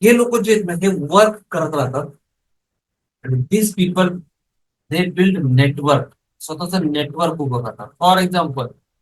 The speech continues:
Jio कंपनी. Jio कंपनीने काय केलं, ज्यावेळेस लॉन्च झाली, त्यावेळेस पहिल्या सहा महिन्यात जवळजवळ पंधरा ते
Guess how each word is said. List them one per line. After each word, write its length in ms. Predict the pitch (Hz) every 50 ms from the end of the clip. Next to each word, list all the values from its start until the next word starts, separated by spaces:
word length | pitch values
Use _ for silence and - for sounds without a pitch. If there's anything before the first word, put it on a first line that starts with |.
| _ _ _ _ _ _ _ _ _ _ _ _ _ _ _ _ _ _ - 123
Jio 340 | - 175 196 208 214 208
कंपनी. 420 | 202 180 160 147 131 139 127 123 - - _ _ _ _ _ _ _ _ _ _ _ -
Jio 280 | - 190 208 220 220 214
कंपनीने 480 | 220 214 202 214 208 208 208 202 202
काय 180 | 202 202 202 196
केलं, 300 | 185 175 160 165 160 135
ज्यावेळेस 420 | 143 175 170 175 190 185 180 - -
लॉन्च 300 | 160 180 185 185 180 160
झाली, 220 | 143 127 120 107 - - _ _ _ _ _ _ _ _ _ _
त्यावेळेस 300 | - 175 196 202 196 -
पहिल्या 300 | - 180 175 185 202 202
सहा 400 | 202 - - - 185 180 180 214
महिन्यात 380 | 214 202 170 160 170 185 190 185
जवळजवळ 500 | - 165 170 180 180 180 180 180 190 185
पंधरा 360 | 185 - 165 160 160 175 175
ते 140 | 175 185